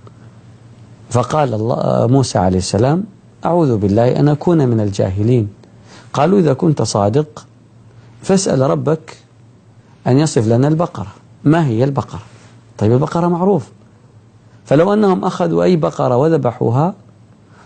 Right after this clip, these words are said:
لأغنت، ولكنهم تعنتوا وتشددوا فشدد الله عليهم. قالوا: "ادع لنا ربك يبين لنا ما هي". قال: "إنه يقول إنها بقرة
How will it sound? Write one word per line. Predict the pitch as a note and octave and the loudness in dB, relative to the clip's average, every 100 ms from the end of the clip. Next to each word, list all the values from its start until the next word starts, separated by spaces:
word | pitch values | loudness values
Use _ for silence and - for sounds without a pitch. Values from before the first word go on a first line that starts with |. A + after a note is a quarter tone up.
| - | -4
لأغنت، | C3+ F3+ F#3+ G3 F#3+ A#2+ - - - - _ _ _ - | 0 2 0 0 0 -2 -10 -20 -20 -20 _ _ _ -4
ولكنهم | A#2+ B2 A#2 - B2 A2 G2+ D3 F#3+ G#3 G#3 - - - - - | 0 0 0 -2 -2 -2 0 2 2 2 -4 -16 -20 -20 -20 -6
تعنتوا | C3+ A2 A2+ G#2+ C3 C3+ F#3+ G#3 A3+ - - - - - | -2 0 0 0 -2 0 0 2 -2 -10 -20 -20 -18 -2
وتشددوا | D3+ C3+ - G#2 A#2 A2 B2 B2+ E3 G3 G3 - - | 0 0 -2 -2 -2 0 0 2 2 0 -6 -20 -8
فشدد | - D#3 C#3+ B2 B2 | -4 0 0 -2 0
الله | C#3+ G#2+ F2+ | 2 2 0
عليهم. | F#2 F#2+ F2 F2 - - - - | 0 -2 -4 -8 -12 -20 -20 -6
قالوا: | E3+ F#3 E3 | 0 2 2
"ادع | C#3 E3+ | 2 2
لنا | C#3 A#2+ A2+ | 2 0 -2
ربك | C#3+ C#3 C#3 - C#3+ - - - - | -2 -2 -2 -2 -4 -6 -20 -20 -2
يبين | E3+ D3+ A#2 A2 G#2+ | 0 2 2 2 0
لنا | B2 C3+ G2+ | 0 0 0
ما | F#2+ F#2 G2+ | -2 -2 -2
هي". | A2 A2+ - - - - | -4 -6 -20 -20 -20 -8
قال: | D#3 F3 D#3+ | -2 0 2
"إنه | C3 B2 C#3 D#3 C3+ A#2 | 2 2 0 0 0 0
يقول | A2+ - D#3+ C#3+ B2+ | 0 0 0 2 2
إنها | C#3 C3+ A2+ A#2 | 2 2 2 0
بقرة | C#3+ D3+ B2+ A#2+ | -2 -2 -2 -2